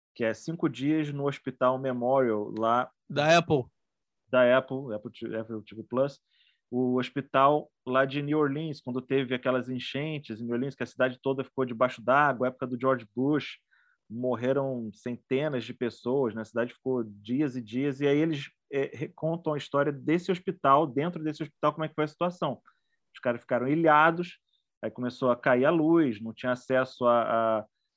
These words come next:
Speaker 1: a, a, a resgate, não tinha como tirar os doentes, aí não tinha mais como os aparelhos, co-, e era,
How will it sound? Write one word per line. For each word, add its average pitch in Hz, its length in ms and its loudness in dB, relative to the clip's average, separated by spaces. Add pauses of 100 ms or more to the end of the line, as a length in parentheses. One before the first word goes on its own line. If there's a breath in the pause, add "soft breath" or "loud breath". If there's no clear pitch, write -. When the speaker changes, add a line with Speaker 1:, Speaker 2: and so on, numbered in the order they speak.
(180)
Speaker 1:
a, 113 580 0
a, 113 220 -6
a 107 800 -4
resgate, 131 840 2
não 117 140 -8
tinha - 180 -8
como 127 180 -8
tirar 123 300 4
os 117 220 -2
doentes, 135 580 -6
aí 127 80 0
não 127 80 -6
tinha 127 140 -2
mais 123 200 0
como 127 220 -8
os 120 160 -6
aparelhos, 123 560 0
co-, - 180 -4
e 127 120 -2
era, 131 200 0